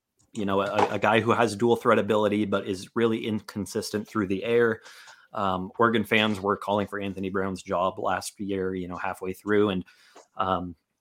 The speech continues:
I think a lot of them are, are looking at Bo Nix and remembering what he did to them when he was at Auburn in, in that season opening game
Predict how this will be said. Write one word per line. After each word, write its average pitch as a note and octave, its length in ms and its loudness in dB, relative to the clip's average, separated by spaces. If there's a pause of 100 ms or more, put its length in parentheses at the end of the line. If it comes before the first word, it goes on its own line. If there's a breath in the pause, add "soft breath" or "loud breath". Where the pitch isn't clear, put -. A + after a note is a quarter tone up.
(240)
I A2+ 80 -2
think G2+ 180 2
a G2+ 60 2
lot G2 200 2
of F#2+ 140 -6
them G2 240 0
are, F#2 180 -4
are A2 80 2
looking G2+ 300 0
at G2 120 -4
Bo G2+ 160 4
Nix F#2+ 280 -2
and F#2+ 120 0
remembering F#2+ 460 2
what G2 200 0
he G#2+ 140 -4
did G#2 220 0
to A2 80 2
them G2+ 240 0
when G2 120 -2
he A2 120 0
was G2+ 140 4
at F#2+ 140 2
Auburn G#2+ 420 4
in, G#2 100 0
in G#2+ 160 -4
that F#2+ 160 -4
season G#2+ 300 -2
opening G2+ 320 -2
game A2 320 0